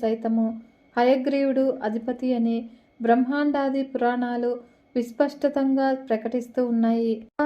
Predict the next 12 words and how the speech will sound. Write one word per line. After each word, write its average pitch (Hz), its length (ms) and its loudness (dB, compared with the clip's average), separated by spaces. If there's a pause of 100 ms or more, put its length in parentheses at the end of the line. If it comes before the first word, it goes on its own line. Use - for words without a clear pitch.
(160)
మహోన్నత 269 580 0 (300)
అవతారమూర్తి 247 800 0
అయినటువంటి 233 640 0 (480)
హయగ్రీవ 269 600 2
స్వామిని 262 520 2 (200)
అర్చించిన 240 480 -4 (540)
ఎందరో 254 480 6
ఋషులు 254 420 0 (500)
ఆత్మజ్ఞానాన్ని 247 880 2 (100)
సంపాదించి 226 680 -2 (500)
తిరిగి 285 340 2 (180)
ఆ 247 100 0